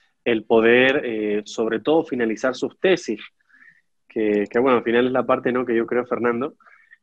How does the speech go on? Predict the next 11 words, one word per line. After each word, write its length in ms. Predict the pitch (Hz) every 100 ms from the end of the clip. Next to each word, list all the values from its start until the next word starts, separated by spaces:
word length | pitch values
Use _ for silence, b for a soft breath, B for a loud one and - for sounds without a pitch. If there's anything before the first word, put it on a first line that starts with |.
| _
que 100 | -
a 40 |
los 120 | 113 -
chicos, 400 | 123 135 120 -
eh, 260 | 107 104 107
les 180 | 107 -
puede 240 | 123 127
preocupar 400 | 120 113 107 123
un 100 | 123
poco 240 | 135 117 110
más. 240 | 143 151